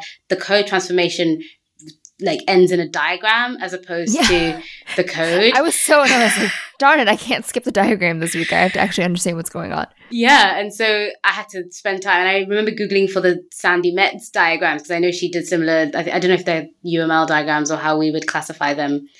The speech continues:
Speaker 1: here, but, you know, working out what the different lines mean. Um, and then substitute algorithm, thankfully, was pretty straightforward. Um, so it was okay. It was okay, but by the end, I feel, you know, I've got a good grasp of what's going on.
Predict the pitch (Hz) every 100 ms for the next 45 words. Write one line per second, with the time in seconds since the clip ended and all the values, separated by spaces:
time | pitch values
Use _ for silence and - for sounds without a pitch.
0 | - - 277 220 175 165 - 180 185 165
1 | 170 170 170 151 160 160 165 - 165 175
2 | 170 160 160 160 160 160 160 - - -
3 | _ 180 160 147 147 147 - - - 202
4 | 214 214 202 247 233 226 - 185 185 175
5 | 160 160 151 - - 175 165 165 160 156
6 | 160 - - 170 156 160 135 160 160 156
7 | 160 - - - - - 165 156 156 151
8 | - - 359 440 440 339 160 - _ -
9 | 262 277 233 175 180 226 240 240 220 190
10 | 175 208 196 185 180 180 180 160 156 160
11 | 156 165 160 170 156 151 151 139 - 143
12 | - 156 156 151